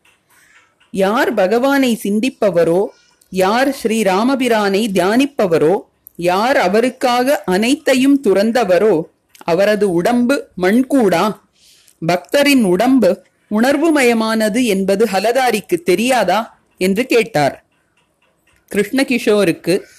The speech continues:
ஹலதாரியின் மீது வந்த கோபம் கொஞ்ச நஞ்சமல்ல. பூப்பறிப்பதற்காக அவர் காளிகோவில் பூந்தோட்டத்திற்கு அடிக்கடி வருவதுண்டு.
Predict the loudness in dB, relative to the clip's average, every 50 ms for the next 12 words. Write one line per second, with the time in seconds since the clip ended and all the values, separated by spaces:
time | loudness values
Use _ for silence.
0 | -20 -20 -20 _ -4 -2 0 0 0 0 0 0 0 0 0 0 -2 -2 -2 -2
1 | -2 -2 -2 -2 -2 -2 -2 -2 -2 0 0 -2 -2 -2 0 0 0 0 0 0
2 | -2 -4 -4 -6 -8 -12 _ _ _ _ -2 -2 0 0 0 0 0 0 0 0
3 | 0 0 0 0 0 0 0 0 0 -2 -2 -4 -8 _ _ _ _ _ _ _
4 | _ _ _ _ _ _ _ _ -4 -2 -2 -2 -2 -2 0 0 0 -2 -4 -4
5 | -2 0 0 0 0 0 -2 -2 -2 0 0 0 -2 -4 -4 -6 _ -4 -4 -2
6 | 0 0 0 0 -2 -6 _ _ _ _ _ _ -4 -2 0 0 0 0 0 0
7 | 2 2 2 2 0 -2 -4 -4 -6 -6 -4 -2 0 0 0 0 0 -2 -4 -6
8 | -4 -2 -4 -4 -4 -6 -10 -10 -10 -8 _ -2 0 0 0 0 0 0 0 2
9 | 2 2 2 2 2 2 2 0 0 2 0 0 0 0 -2 -2